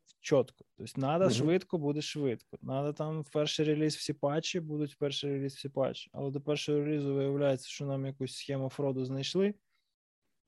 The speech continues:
Speaker 1: І, ну, поімели на гроші. Нормально так, знаєш. Хто ви?
Speaker 2: Ну, так.
Speaker 1: Менеджер з одного боку, да? А з другого боку,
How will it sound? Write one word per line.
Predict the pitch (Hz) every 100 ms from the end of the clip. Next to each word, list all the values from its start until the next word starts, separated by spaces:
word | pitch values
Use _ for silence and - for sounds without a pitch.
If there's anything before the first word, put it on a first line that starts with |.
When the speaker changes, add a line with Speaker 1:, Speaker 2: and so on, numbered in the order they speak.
| _ _ _ -
Speaker 1:
І, | 135 135 135 135 135 131 135 135 131 131 143
ну, | 165 240
поімели | 220 180 165 185 175
на | 147
гроші. | 127 127 127 127 - _ _ 143
Нормально | 131 120 120 131 135
так, | 147 - _ - -
знаєш. | 127 139 - _ _ _ _
Хто | - - 170
ви? | 120
Speaker 2:
Ну, | 120 214
так. | 202 214 -
Speaker 1:
Менеджер | 117 147 147 131 127 127 123
з | 127
одного | 127 127 127
боку, | 127 135 135
да? | 156 180 _ -
А | 131
з | 135
другого | 156 170 147
боку, | 151 156 151 147